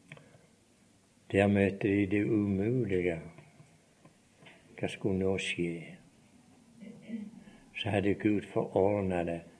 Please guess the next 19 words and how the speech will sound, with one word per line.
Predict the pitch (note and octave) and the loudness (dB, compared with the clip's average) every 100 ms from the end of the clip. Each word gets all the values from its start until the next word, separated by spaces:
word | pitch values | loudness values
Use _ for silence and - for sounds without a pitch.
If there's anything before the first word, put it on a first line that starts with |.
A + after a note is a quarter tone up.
| - - - - | -20 -20 -20 -10
med | F#2 F#2 | -2 0
ei | F2 | 2
skystøtte. | - - G#2 F#2+ E2+ - - C3 - - - - - - _ _ _ _ _ _ _ _ - - _ _ _ _ _ _ _ _ _ | 0 0 0 0 -4 -8 -10 -12 -12 -16 -16 -16 -20 -20 _ _ _ _ _ _ _ _ -20 -20 _ _ _ _ _ _ _ _ _
Den | - G#2 | 6 6
som | G#2 A#2 | 6 4
var | A2 | 8
i | A2+ | 8
sky | - - G2 A2 B2 B2 - | 8 4 4 4 4 2 0
om | A2+ G#2 F#2 | -2 -2 0
dagen, | G2+ A#2 B2+ F#2+ F#2 F2+ - - - - - - _ | 0 0 0 0 -2 -4 -12 -20 -20 -20 -20 -20 _
og | D3+ | -8
så | - A2+ | 0 0
lyste | A2 G#2+ A2 - - - | 2 2 2 0 -6 -4
hun | G#2+ | -2
om | G#2+ G#2+ | -2 -2
natta, | C3+ D#3 - G2 | -2 -4 -4 -6
så | - G#2+ | -6 -6
de | A2 | -6
kunne | - A#2+ A#2 | -2 0 0